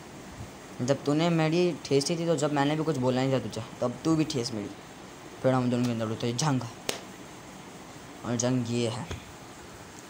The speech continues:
इसके अंदर बताओ guys, कौन जीतेगा, मैं या वो? मेरे ख्याल से मैं जीतूँगा।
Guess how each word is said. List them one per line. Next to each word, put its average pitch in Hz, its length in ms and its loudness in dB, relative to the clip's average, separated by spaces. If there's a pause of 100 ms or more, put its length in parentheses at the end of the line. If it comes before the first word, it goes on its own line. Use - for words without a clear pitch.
(300)
इसके - 180 0
अंदर 180 160 8
बताओ 160 300 8
guys, 147 220 8
कौन 147 220 4
जीतेगा, 123 300 0
मैं 131 200 4
या 151 100 6
वो? 120 200 2 (1120)
मेरे 156 200 6
ख्याल 165 160 6
से 175 320 8
मैं 151 220 6
जीतूँगा। 113 380 0